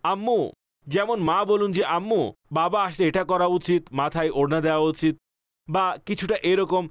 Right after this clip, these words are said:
করা উচিত, কেননা বাবার একটি সম্মান রয়েছে, মর্যাদা রয়েছে এবং বাবার একটি আদব রয়েছে।" এভাবে করে তাকে বলুন, সওয়াবের কথা বলুন। "আম্মু, এতে এ সওয়াব রয়েছে, ওই সওয়াব রয়েছে, আল্লাহর সন্তুষ্টি পাওয়া যায়।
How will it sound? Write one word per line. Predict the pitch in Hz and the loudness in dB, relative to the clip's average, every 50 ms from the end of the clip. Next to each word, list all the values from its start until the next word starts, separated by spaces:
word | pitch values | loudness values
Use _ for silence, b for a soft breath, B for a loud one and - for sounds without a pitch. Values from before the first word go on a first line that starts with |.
| - _ - | -14 _ -4
করা | - 208 220 233 | 0 2 2 2
উচিত, | 233 185 151 - 139 123 - | 2 0 -2 -4 -6 -6 -4
কেননা | - 185 202 233 233 196 139 104 - - _ _ | -2 -2 0 0 0 0 -2 -4 -6 -10 _ _
বাবার | - 123 135 135 135 127 135 131 127 127 - _ _ _ _ - | -6 -2 0 0 2 2 0 0 0 -2 -4 _ _ _ _ -4
একটি | 190 190 - - 196 | -4 -2 -2 -4 -4
সম্মান | - 175 151 143 147 165 165 139 | -2 0 -2 0 0 -2 -2 -2
রয়েছে, | 110 98 78 - 82 - - 123 80 - - _ _ - 143 | -2 -4 -6 -8 -12 -14 -12 -12 -12 -12 -14 _ _ -6 -2
মর্যাদা | 151 175 196 185 202 240 240 226 | 0 0 0 0 0 0 0 2
রয়েছে | 175 143 123 113 - - 117 - | 2 2 0 0 -2 -6 -6 0
এবং | 180 202 214 254 233 160 131 | 0 2 2 2 0 -2 -2
বাবার | 143 165 185 196 220 220 | -2 0 2 2 2 0
একটি | 214 - - 208 | 0 0 -2 -2
আদব | - - 156 165 170 233 226 170 | -2 0 -2 0 0 0 2 2
রয়েছে।" | 151 127 110 101 98 - - 131 127 - - | 2 0 0 -2 -6 -6 -6 -6 -4 -4 0
এভাবে | 170 208 226 196 190 208 202 202 | 2 2 2 2 0 0 0 0
করে | 196 - 196 190 190 190 180 - - _ _ - | 0 0 2 2 2 0 0 -4 -8 _ _ -4
তাকে | 185 180 180 - 208 | -4 -2 0 0 0
বলুন, | 160 131 123 113 107 107 - | 2 2 2 2 0 -2 -4
সওয়াবের | - - 202 208 214 220 208 | -2 0 0 2 2 0 -2
কথা | - 160 147 - 127 | -2 -4 -4 -4 -4
বলুন। | 104 98 85 76 80 - - | -8 -8 -10 -12 -12 -6 -2
"আম্মু, | 156 175 190 208 233 220 151 113 | -2 -2 0 0 0 0 0 2
এতে | - 214 214 226 | 0 0 0 0
এ | 214 165 196 214 | 0 2 2 0
সওয়াব | 208 214 202 196 202 170 | 2 2 0 0 0 2
রয়েছে, | 196 196 202 190 - - 196 | 2 2 2 2 2 0 0
ওই | 170 143 165 190 | 2 2 2 2
সওয়াব | 190 - 190 185 185 165 | 2 2 0 0 2 2
রয়েছে, | 185 185 180 170 - 185 170 | 2 2 2 2 2 0 0
আল্লাহর | - 147 156 156 151 151 151 | 0 0 0 0 0 0 -2
সন্তুষ্টি | 139 - 190 196 190 202 - - 170 | -4 -4 -4 -4 -2 -4 -4 -4 -4
পাওয়া | 135 123 107 98 90 | -2 -2 -2 -2 -4
যায়। | - - 73 - - | -6 -8 -10 -10 -10